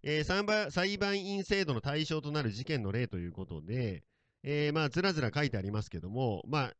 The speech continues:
あ、あの、比較的ですね、あのー、なんて言いますか、こう、重大なね、えー、事件に、えー、おいてはですね、えー、まあ、参加すると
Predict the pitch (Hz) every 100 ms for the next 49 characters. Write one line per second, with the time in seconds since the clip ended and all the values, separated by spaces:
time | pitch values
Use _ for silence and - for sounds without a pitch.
0 | - 127 123 113 170 165 170 156 127 92
1 | 120 147 123 110 110 104 101 101 101 98
2 | 98 110 92 85 85 - 87 85 87 95
3 | 143 147 143 135 165 _ _ _ _ -
4 | 131 - 131 113 - 120 104 160 147 107
5 | 73 104 101 95 95 95 90 87 90 90
6 | 87 80 _ _ _ _ _ 139 123 92
7 | 71 - 143 170 _ _ _ _ 123 117
8 | 113 113 107 127 101 107 104 98 98 87
9 | 69 65